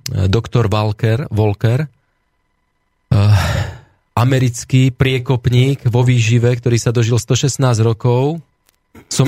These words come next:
čítal knihu a teraz on v tom, že, že,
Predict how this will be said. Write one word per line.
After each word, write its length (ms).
čítal 720
knihu 640
a 80
teraz 400
on 400
v 400
tom, 400
že, 320
že, 400